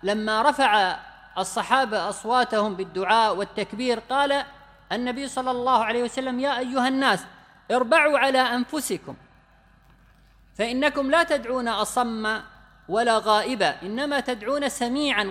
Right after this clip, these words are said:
قريباً. إن الذين تدعونه، إن الذي تدعونه أقرب إلى أحدكم من عنق راحلته". وهذا يورث الوجل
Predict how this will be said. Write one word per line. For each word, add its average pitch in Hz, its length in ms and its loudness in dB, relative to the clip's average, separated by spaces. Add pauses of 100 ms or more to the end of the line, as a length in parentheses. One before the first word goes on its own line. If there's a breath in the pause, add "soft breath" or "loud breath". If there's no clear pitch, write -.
قريباً. 220 480 0 (720)
إن 269 180 -2
الذين 269 760 0 (320)
تدعونه، 254 760 2
إن 269 180 -2
الذي 269 380 0
تدعونه 254 760 0
أقرب 285 340 0
إلى 254 300 -2
أحدكم 269 480 -2
من 240 180 -4
عنق 285 500 -2 (680)
راحلته". 208 640 2 (920)
وهذا 254 420 0
يورث 269 440 -2 (3500)
الوجل 160 440 -6